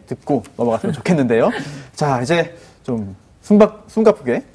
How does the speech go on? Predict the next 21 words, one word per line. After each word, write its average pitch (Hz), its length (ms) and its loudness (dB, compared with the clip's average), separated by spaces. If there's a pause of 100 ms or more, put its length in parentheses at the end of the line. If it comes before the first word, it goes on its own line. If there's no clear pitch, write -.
(120)
또 123 100 -4
정치권 247 440 2
얘기로 185 200 6
한번 135 160 0
좀 117 120 -2
가볼까 131 420 -2
하는데, 127 600 2 (520)
어, 196 360 4
오늘 247 260 4
일단 247 380 2
시작, - 440 -2
시작은 240 560 0 (680)
오세훈 190 580 0
전 139 280 -4
서울시장입니다. 110 1120 -6 (800)
한국당으로 254 580 2
이제 220 260 4 (500)
한국당 214 420 -4
복당인지 220 1080 0
입당인지 226 640 2
애매합니다만, 170 840 2